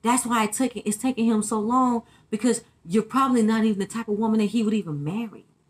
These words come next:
If y'all living together, sure. But are you marriage material?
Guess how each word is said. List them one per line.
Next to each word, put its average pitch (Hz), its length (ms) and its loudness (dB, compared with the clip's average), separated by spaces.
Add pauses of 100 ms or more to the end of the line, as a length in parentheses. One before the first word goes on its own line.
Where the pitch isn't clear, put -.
(480)
If 180 200 -4
y'all 233 260 2
living 247 300 4
together, 170 460 0
sure. 170 560 -2 (1000)
But 196 540 0 (2000)
are 175 100 -2
you 220 200 4
marriage 208 360 2
material? 185 580 -4